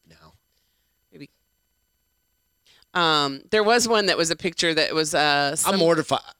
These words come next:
Speaker 1: I'm not mortified. I'm shocked.
Speaker 2: Somebo-, somebody
Speaker 1: I'm in
Speaker 2: said,
Speaker 1: awe.
Speaker 2: Claire Kennedy on tw-, on Twitter said, "Yes, no more dropping my phone in the loo." <laughs> Are they, I guess, trying to take a picture of his poop?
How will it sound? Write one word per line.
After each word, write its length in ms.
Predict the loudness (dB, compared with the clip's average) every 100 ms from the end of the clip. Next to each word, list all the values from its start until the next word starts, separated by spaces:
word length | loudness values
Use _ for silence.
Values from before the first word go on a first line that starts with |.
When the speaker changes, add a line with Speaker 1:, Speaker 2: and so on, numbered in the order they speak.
| -10
Speaker 1:
I'm 100 | -2
not 120 | -2
mortified. 440 | 0 -4 -2 -6 -4
I'm 120 | -4
shocked. 680 | 0 2 2 0 -4 -10 -20 _ _ _ _ -6
Speaker 2:
Somebo-, 380 | -2 0 0 0
somebody 280 | -2 0 0
Speaker 1:
I'm 20 |
in 40 |
Speaker 2:
said, 380 | 2 4 4 4
Speaker 1:
awe. 280 | 2 2 0 -4
Speaker 2:
Claire 220 | -2 -2
Kennedy 400 | 0 -2 0 2
on 160 | 0 -2
tw-, 140 | -6 -6
on 220 | 0 0 0
Twitter 300 | -4 -2 -2
said, 260 | 0 -2
"Yes, 300 | 0 0 0
no 120 | 0 0
more 100 | 2
dropping 280 | 0 0 -2
my 100 | -2
phone 320 | 2 2 4
in 140 | 2 0
the 80 | -4
loo." 520 | 0 4 4 4 -2 _ _
<laughs> 160 | -20 _ -20 -20 -20 -20 -20 -20 _ _ -20 -20 -20 -2
Are 80 | 0
they, 200 | 0 0
I 80 | -2
guess, 200 | -2 0
trying 200 | 0 2
to 60 |
take 120 | 0 0
a 60 |
picture 300 | 0 0 0
of 80 | 0
his 100 | 0
poop? 340 | 2 0 0